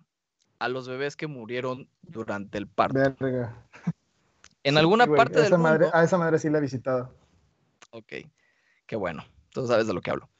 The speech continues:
Speaker 1: En alguna
Speaker 2: Sí.
Speaker 1: parte del mundo, a alguien que sea enfermero o médico, porque no sé de qué otra pinche manera puedes tener acceso a ese tipo de fotos, le pareció buena idea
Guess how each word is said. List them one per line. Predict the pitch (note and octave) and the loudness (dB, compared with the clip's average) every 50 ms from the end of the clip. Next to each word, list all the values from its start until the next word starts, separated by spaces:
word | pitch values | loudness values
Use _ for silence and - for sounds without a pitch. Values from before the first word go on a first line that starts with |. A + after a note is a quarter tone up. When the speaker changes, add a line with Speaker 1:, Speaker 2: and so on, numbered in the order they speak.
| _ - - - _ | _ -20 -20 -18 _
Speaker 1:
En | - C#3 D3 | -6 -2 0
alguna | D3+ D#3+ F#3+ G#3+ | 2 4 4 4
Speaker 2:
Sí. | G3+ | 4
Speaker 1:
parte | G#3+ A3 G#3 - G#3+ | 4 2 0 2 -2
del | F#3+ E3 | -2 -2
mundo, | E3+ G3 G3+ G3 F3+ F3 F#3 _ _ _ _ | -2 -4 -4 -2 -2 -4 -4 _ _ _ _
a | - A#2 A2+ A#2+ C3 D#3 F3+ | -6 -2 0 2 2 2 2
alguien | G3+ G#3 G#3+ F3+ D#3 C#3 C3+ C3 D3 E3+ F3+ G3 _ _ _ _ _ _ _ - | 2 0 -2 -6 -6 -8 -8 -10 -12 -16 -18 _ _ _ _ _ _ _ _ -16
que | - A2+ G#2+ | -14 -14 -8
sea | - A#2+ B2 B2+ B2+ - - | -4 -2 0 0 -2 -4 -6
enfermero | - G2+ G2 F2+ - A2+ G2+ G#2 G#2+ A#2 B2 B2+ B2+ - - | -12 -12 -12 -12 -10 -10 -10 -8 -6 -6 -4 -4 -4 -6 -8
o | - - A2+ | -12 -12 -12
médico, | E2 F2 F#2+ G2 G#2 A2+ A2+ A2+ - - A3+ | -10 -10 -8 -6 -6 -6 -6 -4 -4 -6 -4
porque | - - - - - G#2 F#2 | -4 -6 -8 -6 -4 -4 -2
no | G2 A2 A2+ B2 B2+ C3 C3 C3 B2 | 2 4 4 6 6 6 4 2 2
sé | - - C3 C3 | 2 2 4 4
de | B2+ B2 | 4 2
qué | - C#3 | 0 0
otra | C3 B2+ - A#2+ G#2+ | -2 0 -2 -6 -6
pinche | - C3 C#3 C#3+ B2 - C3 | -4 -4 -2 -2 0 0 0
manera | - G2+ G2 G#2+ A#2 B2 A#2+ A#2 | 0 0 0 0 2 2 2 0
puedes | A#2+ - B2 A#2+ A2+ - | 2 2 2 2 2 0
tener | - A2 A2+ A2 | -6 -6 -6 -6
acceso | G#2 G2+ - - B2 A2+ - A#2 G#2+ - - | -6 -6 -8 -8 -8 -6 -6 -8 -8 -6 -2
a | - - F#2+ | 0 0 0
ese | G#2+ - A2 | -2 -4 -6
tipo | - C3 - D#3 | -4 2 4 4
de | E3 | 4
fotos, | D#3 F3 D3 - C3+ - _ _ _ _ - - - - - - _ _ | 4 4 0 0 -2 -4 _ _ _ _ -20 -20 -20 -20 -20 -20 _ _
le | - D3 D3+ | 0 0 2
pareció | D3+ F#3 E3 E3 D#3+ D#3+ F#3+ G3 G#3 G#3 G3+ - _ | 4 4 4 4 4 4 4 4 4 4 2 0 _
buena | - D3+ D#3+ F#3 G3 G3+ F#3+ | -8 -2 0 0 2 2 0
idea | E3+ D#3+ D#3+ D#3 D#3+ E3 E3+ E3+ - | 2 2 4 2 2 2 -2 -4 -8